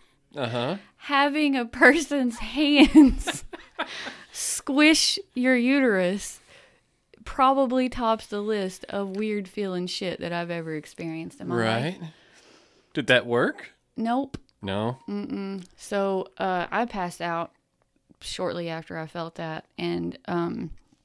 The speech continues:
Speaker 2: apparently it was like a murder scene. There was, she was covered in blood. My mom had blood all over. There's blood all over the floors. Like,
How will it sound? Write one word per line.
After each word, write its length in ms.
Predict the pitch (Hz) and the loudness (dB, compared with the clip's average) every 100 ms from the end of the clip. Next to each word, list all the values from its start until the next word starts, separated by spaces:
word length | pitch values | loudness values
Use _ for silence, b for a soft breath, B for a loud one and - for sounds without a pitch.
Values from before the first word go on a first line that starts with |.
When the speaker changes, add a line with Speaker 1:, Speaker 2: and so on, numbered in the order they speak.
| _ _ - - | _ _ -20 -14
Speaker 2:
apparently 520 | 180 190 208 190 170 | -6 -4 -2 -4 -4
it 100 | - | -6
was 140 | 165 | -10
like 160 | 165 160 | -12 -12
a 40 | |
murder 300 | 160 185 185 | -8 -6 -6
scene. 480 | 185 185 175 175 170 - b b b b b | -8 -6 -6 -4 -8 -12 b b b b b
There 200 | - 185 | -6 -4
was, 280 | 175 165 - | -2 -6 -10
she 260 | - - 233 | -12 -6 -4
was 180 | 226 220 | -4 -6
covered 280 | 214 202 196 | -8 -8 -8
in 100 | 185 | -8
blood. 340 | 185 185 190 | -6 -4 -6
My 140 | 175 | -8
mom 320 | 160 175 190 202 | -10 -6 -6 -6
had 180 | 190 | -10
blood 240 | 185 190 190 | -8 -6 -4
all 180 | 185 185 | -6 -6
over. 220 | 185 185 | -6 -8
There's 160 | 170 | -12
blood 300 | 160 175 165 - | -12 -10 -8 -8
all 300 | 202 220 202 | -6 -6 -4
over 200 | 190 175 | -6 -8
the 80 | 160 | -12
floors. 580 | - 220 208 196 185 | -12 -10 -8 -8 -10
Like, 200 | 175 160 | -12 -14